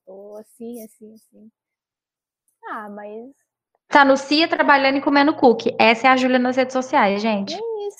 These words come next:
Speaker 1: que eu tô fazendo, gente.
Speaker 2: E militando contra o nosso governo atual.
Speaker 1: É, e militando sempre. Sempre
Speaker 2: Always.
Speaker 1: militando.
Speaker 2: É, assim, eu, toda vez que eu vou postar alguma coisa, eu fico assim,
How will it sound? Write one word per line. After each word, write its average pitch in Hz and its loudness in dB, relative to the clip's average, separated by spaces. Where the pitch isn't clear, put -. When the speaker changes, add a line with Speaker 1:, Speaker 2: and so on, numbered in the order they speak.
Speaker 1:
que 330 -16
eu 302 -14
tô 294 -14
fazendo, 262 -14
gente. 202 -20
Speaker 2:
E 247 6
militando 247 4
contra 254 4
o - 2
nosso 254 4
governo 247 4
atual. 202 2
Speaker 1:
É, 214 -6
e 202 -10
militando 214 -8
sempre. 196 -18
Sempre 208 -10
Speaker 2:
Always. 202 6
Speaker 1:
militando. 202 -18
Speaker 2:
É, 359 6
assim, 294 -4
eu, 269 -2
toda 427 0
vez 403 0
que - -10
eu 285 -2
vou 262 2
postar 240 0
alguma 220 0
coisa, 214 2
eu 226 0
fico - -8
assim, 214 -6